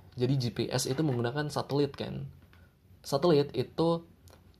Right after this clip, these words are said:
berada pada ketinggian tertentu di atas bumi. Itu artinya dia akan mengalami gravitasi, efek gravitasi yang dialami oleh satelit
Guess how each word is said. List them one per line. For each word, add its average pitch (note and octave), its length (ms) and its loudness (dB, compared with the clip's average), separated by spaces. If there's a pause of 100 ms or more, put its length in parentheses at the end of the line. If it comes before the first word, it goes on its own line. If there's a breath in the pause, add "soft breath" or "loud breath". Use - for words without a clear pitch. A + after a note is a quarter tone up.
(140)
berada B2 280 6
pada C3 240 4
ketinggian B2+ 440 -4
tertentu C3 400 -4
di A#2+ 160 0
atas A#2+ 280 -4
bumi. B2+ 400 -2 (280)
Itu C#3 200 0
artinya C#3+ 360 0
dia C#3+ 240 0
akan D3 160 -4
mengalami B2+ 480 -2
gravitasi, A#2 800 -2 (120)
efek C3 280 0
gravitasi B2 560 -2
yang A#2+ 80 -2
dialami A#2 400 2
oleh A#2 240 -2
satelit C3 400 -2